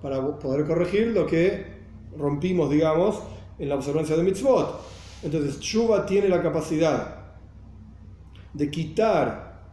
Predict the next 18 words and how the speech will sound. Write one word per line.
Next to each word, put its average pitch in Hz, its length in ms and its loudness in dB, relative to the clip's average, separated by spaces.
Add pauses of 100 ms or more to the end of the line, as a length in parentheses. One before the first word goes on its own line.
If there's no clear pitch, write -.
(640)
quitar 160 640 0
todos 220 220 6
los 175 100 6
defectos 165 580 4
de 143 60 2
la 143 100 4
persona 147 680 0 (680)
que 151 120 0
se 151 140 0
generaron 170 540 4
a 170 100 4
través 151 280 6
de 165 60 4
las 170 160 4
transgresiones. 165 680 4 (2500)
Que 180 540 4
esas 139 260 -2
transgresiones 170 880 2